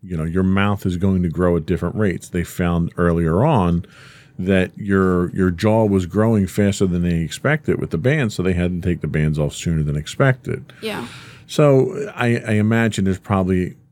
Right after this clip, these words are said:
Speaker 1: a cautionary message there that they don't wanna look too far ahead until they see how your, how the situation's developing. So the next immediate thing is, is probably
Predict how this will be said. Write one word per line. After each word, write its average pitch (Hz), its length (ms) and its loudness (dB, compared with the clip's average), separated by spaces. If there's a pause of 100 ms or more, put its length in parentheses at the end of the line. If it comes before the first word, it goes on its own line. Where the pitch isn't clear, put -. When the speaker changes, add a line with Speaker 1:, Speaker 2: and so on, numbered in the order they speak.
(340)
Speaker 1:
a 104 60 -14
cautionary 95 760 0
message 85 440 -2
there 80 340 0
that 82 340 -2 (440)
they 104 160 0
don't 113 160 0
wanna 104 180 2
look 95 220 -2
too 170 240 0
far 110 320 0
ahead 92 320 2
until 87 280 0
they 87 120 0
see 90 300 -4
how 80 240 -2
your, 78 480 -2
how 82 120 0
the 78 80 0
situation's 76 640 -2
developing. 73 640 -2
So 71 340 -6 (840)
the 110 200 2
next 117 340 0
immediate 107 560 2
thing 80 160 -4
is, 80 220 -4
is 87 160 0
probably 78 640 0